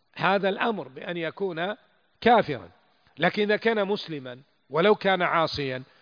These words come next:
ولو كان مرتكباً للكبائر، فيرتد إن لم يكن كافراً، يرتد هذا الوصف على القائل لأخيه المسلم: "يا كافر". هذا يتضمن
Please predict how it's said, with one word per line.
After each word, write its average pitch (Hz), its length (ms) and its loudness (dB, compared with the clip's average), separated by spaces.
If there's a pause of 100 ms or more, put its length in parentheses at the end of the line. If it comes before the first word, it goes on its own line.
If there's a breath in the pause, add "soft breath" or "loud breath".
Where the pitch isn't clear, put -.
(100)
ولو 190 280 4
كان 208 280 2
مرتكباً 160 640 -2
للكبائر، 139 800 -4 (1800)
فيرتد 147 1600 -4 (340)
إن 147 140 -6
لم 147 160 -6
يكن 156 300 -6
كافراً، 156 580 -4
يرتد 147 400 -8
هذا 143 200 -8
الوصف 139 480 -8 (520)
على 139 540 -8 (880)
القائل 156 840 0 (580)
لأخيه 147 640 -6
المسلم: 143 600 -10 (480)
"يا 139 180 -6
كافر". 110 400 -14 (360)
هذا 147 220 -6
يتضمن 135 600 -10